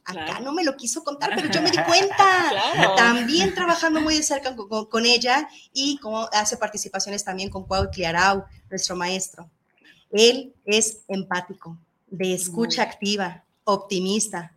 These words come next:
Speaker 1: con confianza en sí mismo y también genera confianza en los demás. Es emocionalmente inteligente y se le nota. Es alegre, carismático. Él es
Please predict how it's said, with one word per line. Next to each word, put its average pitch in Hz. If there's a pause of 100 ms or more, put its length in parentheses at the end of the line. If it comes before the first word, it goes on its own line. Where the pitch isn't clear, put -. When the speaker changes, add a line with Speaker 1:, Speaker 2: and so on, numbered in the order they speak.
(100)
Speaker 1:
con 208
confianza 254
en 214
sí 214
mismo 196 (600)
y 233
también 226
genera 240
confianza 208
en 208
los 190
demás. 180 (720)
Es 226
emocionalmente 220
inteligente 202
y 208
se 202
le 180
nota. 180 (400)
Es 214
alegre, 185 (140)
carismático. 190 (360)
Él 208
es 226